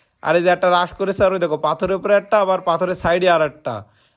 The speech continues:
মানে এই সামনের প্লেয়ারটা যে কভার দিচ্ছে কোন লেভেলে, একদম জোস কভার যার বলে। তা আমি এই জায়গাটায় আমার টিমমেটের আবার একটু কভার করে দিলাম, আর আমি এখন রাশ করে দেবো এই জায়গাটায়, এই যে ভালো একটা ড্যামেজ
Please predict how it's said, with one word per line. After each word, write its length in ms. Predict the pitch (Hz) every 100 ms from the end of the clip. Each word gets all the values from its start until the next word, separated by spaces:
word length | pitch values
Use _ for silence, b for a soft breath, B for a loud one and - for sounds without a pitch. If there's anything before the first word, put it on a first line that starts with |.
| _
মানে 140 | 151
এই 60 | 170
সামনের 340 | - 151 185
প্লেয়ারটা 380 | 185 190 190 185
যে 140 | 185 196
কভার 360 | 170 170 185 175
দিচ্ছে 320 | 196 - 196
কোন 260 | - 180 175
লেভেলে, 320 | 180 185 180
একদম 300 | 156 160 160
জোস 300 | 143 190 156
কভার 300 | 175 160 151
যার 220 | 139 147
বলে। 300 | 139 131 110 104 _ _ _ _ _ _ _
তা 100 | 151
আমি 120 | 175
এই 60 | 180
জায়গাটায় 260 | 185 185
আমার 160 | 190 190
টিমমেটের 360 | 185 180 180
আবার 200 | 180 175
একটু 140 | 175 170
কভার 300 | 170 170 175
করে 100 | 180
দিলাম, 460 | 165 185 190 196 -
আর 140 | 160
আমি 100 | 160
এখন 140 | 170 170
রাশ 220 | 170 160
করে 140 | 180
দেবো 180 | 160 170
এই 60 | 165
জায়গাটায়, 360 | 170 175 190
এই 200 | 196 -
যে 60 | 147
ভালো 200 | 151 156
একটা 160 | 160 165
ড্যামেজ 440 | 170 202 208